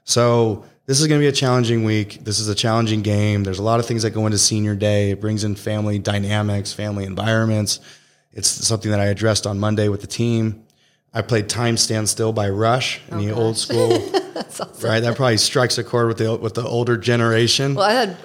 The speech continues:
Speaker 2: a couple mo-, uh, weeks ago, you did Brothers in Arms, which was like,
Speaker 1: Yeah,
Speaker 2: "Whoa,
Speaker 1: I
Speaker 2: now I'm
Speaker 1: know.
Speaker 2: really brought back." <laughs>
Speaker 1: Right, totally. So anyone that wants to, like, dive into the mind of the Serra Padre team meeting in a chapel, just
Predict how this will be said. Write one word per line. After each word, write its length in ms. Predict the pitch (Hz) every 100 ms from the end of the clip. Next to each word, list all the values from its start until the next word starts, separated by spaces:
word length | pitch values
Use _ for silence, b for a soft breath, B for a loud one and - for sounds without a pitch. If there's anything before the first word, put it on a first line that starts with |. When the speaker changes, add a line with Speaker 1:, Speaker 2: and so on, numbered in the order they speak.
| - -
Speaker 2:
a 120 | 190
couple 560 | 190 233 240 220 190 -
mo-, 160 | 175 180
uh, 360 | - 165 151 165
weeks 240 | 165 -
ago, 160 | 165 156
you 140 | 151
did 160 | 151 147
Brothers 340 | 160 170 160
in 80 | 151
Arms, 360 | 147 147 143 165
which 120 | 147
was 180 | 165 156
like, 260 | 170 156 135
Speaker 1:
Yeah, 120 | 107
Speaker 2:
"Whoa, 380 | 110 214 185 180
Speaker 1:
I 80 | 98
Speaker 2:
now 120 | 185
I'm 100 | 98
Speaker 1:
know. 60 | 190
Speaker 2:
really 240 | 208 202
brought 280 | 180 180 156
back." 360 | 160 156 147 -
<laughs> 0 |
Speaker 1:
Right, 460 | 107 104 123 107 92
totally. 420 | 120 120 110 95
So 300 | - 117 107
anyone 320 | 110 127 131
that 60 | 127
wants 180 | 120 -
to, 260 | 113 98 - _
like, 240 | 113 104 -
dive 260 | 110 110 113
into 120 | 107
the 100 | 107
mind 360 | 107 107 107 107
of 80 |
the 100 | 101
Serra 320 | 95 - 110 104
Padre 680 | - 107 101 107 104 98 B B B B B _ _
team 320 | - 131 123 117
meeting 260 | 113 110
in 80 | 107
a 60 | 92
chapel, 560 | - 117 107 107 101
just 360 | 98 104 -